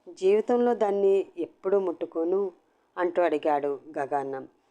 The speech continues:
ఆ మాటతో షాక్ అయిన భూమి అతని వైపు అలా చూస్తూ ఒక్క క్షణం ఉండిపోయి, "పిచ్చి పిచ్చి జోకులు వేయకు,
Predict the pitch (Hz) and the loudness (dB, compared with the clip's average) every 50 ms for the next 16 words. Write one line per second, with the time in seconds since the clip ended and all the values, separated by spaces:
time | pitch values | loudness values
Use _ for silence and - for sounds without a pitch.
0 | _ _ _ _ - 180 180 170 151 139 151 156 - 208 - 240 240 - 214 196 | _ _ _ _ -4 -2 -2 -2 -2 -4 -4 -4 -4 -2 -2 -2 -2 -2 -2 -2
1 | 180 - 202 202 202 185 170 180 180 180 180 175 175 175 175 _ _ _ _ _ | -2 0 -2 -2 0 -2 -2 -2 -2 0 -2 -2 -2 -4 -8 _ _ _ _ _
2 | _ - 175 170 175 175 160 156 151 160 151 - 185 175 160 - - 151 147 147 | _ -4 -4 -2 0 0 0 0 0 0 -2 -2 -2 -2 -2 -4 -4 -4 -4 -4
3 | 143 139 - - 147 143 139 - _ 208 214 214 190 180 - _ _ _ _ _ | -6 -8 -10 -10 -10 -10 -10 -6 _ 0 2 2 0 -2 -6 _ _ _ _ _
4 | _ 208 202 202 - 208 202 - - 175 170 175 180 170 156 156 160 160 - 165 | _ -2 0 0 0 -2 -2 -2 -2 0 0 2 2 0 0 0 -2 -2 -2 -2
5 | 160 151 147 147 147 143 143 - _ _ _ _ _ _ _ _ - 220 - _ | -2 0 0 -2 -4 -4 -6 -10 _ _ _ _ _ _ _ _ -18 -18 -18 _
6 | - 269 262 - 233 - 202 185 170 170 160 160 165 156 143 139 139 131 127 - | -8 -6 -4 -4 -4 -2 -4 0 0 0 0 0 -2 -4 -2 -2 -4 -4 -6 -8
7 | 131 127 | -10 -12